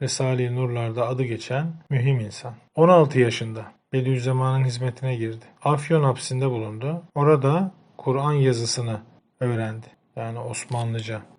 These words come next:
Kur'an harflerini öğrendi. Ve risaleleri yazarak çoğalttı.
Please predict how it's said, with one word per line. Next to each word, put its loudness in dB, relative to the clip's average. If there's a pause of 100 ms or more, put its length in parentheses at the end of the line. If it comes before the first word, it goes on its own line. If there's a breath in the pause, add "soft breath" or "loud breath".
(200)
Kur'an -2
harflerini -8
öğrendi. -10 (280)
Ve 6
risaleleri 2
yazarak 2 (240)
çoğalttı. -4